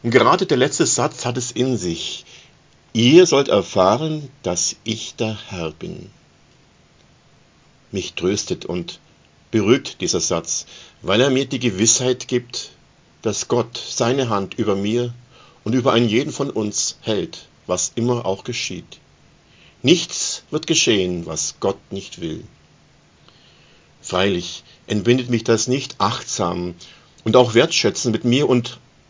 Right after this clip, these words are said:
meinen anderen und mit meiner Umwelt umzugehen. Aber es entlastet mich grundlegend.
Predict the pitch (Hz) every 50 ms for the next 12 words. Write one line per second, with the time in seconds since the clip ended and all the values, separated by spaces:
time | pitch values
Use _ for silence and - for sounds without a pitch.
0 | _ _ _ 113 113 117 113 113 - 95 110 139 156 156 127 123 123 120 107 107
1 | 107 117 110 104 113 120 110 123 139 156 151 131 123 - - - 180 175 - -
2 | - - 98 95 92 90 87 90 90 - _ _ _ _ - _ _ _ _ _
3 | _ _ _ _ _ _ 95 98 101 120 120 139 131 123 - - _ _ _ _
4 | _ - - - 117 107 - 90 82 85 85 - - - - - 101 - - -
5 | - - - 90 92 90 - 92 85 80 - 110 92 - -